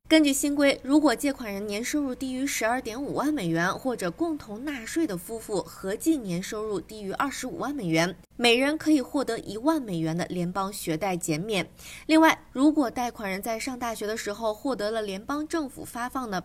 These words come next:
佩尔助学金，可以再额外获得一万美元的减免。佩尔助学金是一项帮助低收入学生接受高等教育的联邦助学金。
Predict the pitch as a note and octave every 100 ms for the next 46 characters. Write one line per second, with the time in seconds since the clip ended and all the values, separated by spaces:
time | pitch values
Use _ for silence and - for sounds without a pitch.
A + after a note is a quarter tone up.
0 | - F4 D4 F#3 - - A#3+ G3 F3+ -
1 | D4 D#4+ - - - E4 C#4+ C#4+ - G3+
2 | A#3+ D4+ C4+ C#4+ A3 G3+ - G3+ A#3 D4+
3 | A3 D#3 D3 D#3+ E3+ F3 F#3 G3+ - -
4 | - F4+ D4 A#3 C#4 C4+ B3 C4+ C#4+ C4+
5 | A#3 B3+ A#3+ A#3+ A#3+ A3 - C#4+ D#4 D4+
6 | D4 A#3 F3+ F3+ A3 G#3 - A3 A#3 G3
7 | F3+ A3 G3+ - B3 B3 F3 D#3+ D#3 F3+
8 | G3+ G#3+ F#3+ F3 D#3 G#3+ A3